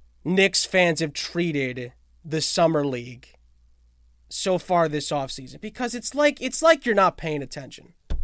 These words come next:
folks. It really is. It's unbelievable to me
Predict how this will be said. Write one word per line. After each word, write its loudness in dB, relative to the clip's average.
folks. -12
It -8
really 0
is. -14
It's 0
unbelievable 4
to -12
me -14